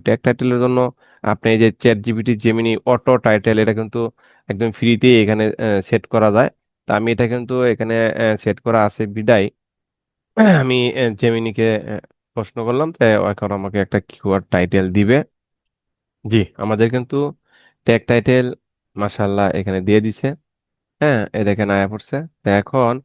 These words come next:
আমরা কিওয়ার্ডের জন্য আবার কিওয়ার্ডের ঘরে ক্লিক করব। ক্লিক করলেই দেখেন এখানে কিন্তু অটোমেটিক্যালি আমাকে আবারও তারা, আহ, <clears throat> পঞ্চাশটা কিওয়ার্ড অটোমেটিক্যালি দিয়ে দিবে, একটাও কম দিবে না।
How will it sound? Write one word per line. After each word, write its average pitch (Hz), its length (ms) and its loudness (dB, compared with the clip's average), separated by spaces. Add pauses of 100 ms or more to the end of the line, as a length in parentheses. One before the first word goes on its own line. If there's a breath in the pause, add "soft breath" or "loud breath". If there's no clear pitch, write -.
(420 soft breath)
আমরা 104 240 0 (560)
কিওয়ার্ডের 123 380 0
জন্য 123 180 -4
আবার 110 280 0
কিওয়ার্ডের 104 420 -4
ঘরে 107 160 -4
ক্লিক 123 240 -8
করব। 135 220 -2 (840)
ক্লিক 135 220 -2
করলেই 156 400 4
দেখেন 131 340 0 (100)
এখানে 113 380 -4
কিন্তু 110 240 -6
অটোমেটিক্যালি 113 760 -2
আমাকে 113 360 2
আবারও 110 440 2 (480)
তারা, 101 180 2 (600)
আহ, - 140 -16 (540)
<clears throat> 147 520 0 (460)
পঞ্চাশটা 135 540 0
কিওয়ার্ড 113 380 0 (100)
অটোমেটিক্যালি 110 580 -4
দিয়ে 104 220 2
দিবে, 82 200 -6 (600)
একটাও 117 320 0
কম 117 220 -2
দিবে 117 200 -2
না। 131 100 -2